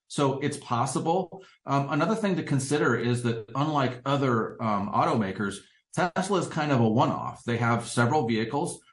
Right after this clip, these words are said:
but if you look at an automaker like, say, I'm just picking this at random,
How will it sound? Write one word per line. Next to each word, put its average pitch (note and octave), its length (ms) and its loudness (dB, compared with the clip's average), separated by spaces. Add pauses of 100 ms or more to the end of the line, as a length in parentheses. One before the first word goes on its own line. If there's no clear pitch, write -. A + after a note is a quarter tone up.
(180)
but C#3 180 0
if B2 80 -4
you D3+ 80 2
look G3 200 2
at F3 160 0
an D3 100 0
automaker C3 520 0
like, G#2+ 220 -2
say, G#2 500 -2
I'm A#2 140 2
just A#2 180 -4
picking A#2 200 0
this A2 140 0
at A2 140 0
random, G#2 460 0